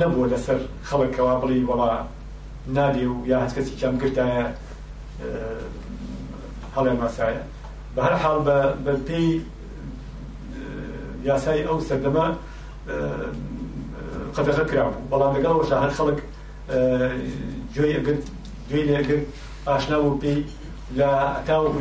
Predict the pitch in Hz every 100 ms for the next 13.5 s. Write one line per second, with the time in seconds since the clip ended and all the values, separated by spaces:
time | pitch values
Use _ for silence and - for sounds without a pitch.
0 | 135 156 156 147 139 - 135 135 135 147
1 | 147 147 143 151 143 135 135 208 - 143
2 | - - - - - - 127 131 135 135
3 | 131 - - - - - 120 - - -
4 | - - - - - - - - - -
5 | - - - - - - - 101 - -
6 | 151 151 147 - - 156 156 151 - 123
7 | 127 151 147 143 135 - - 127 123 120
8 | - 135 131 143 143 127 147 147 - -
9 | - - 120 127 131 131 131 131 127 127
10 | - 127 131 135 147 147 - - - -
11 | 131 139 131 156 127 131 - - - -
12 | - - - - - - 139 143 147 147
13 | - 127 131 139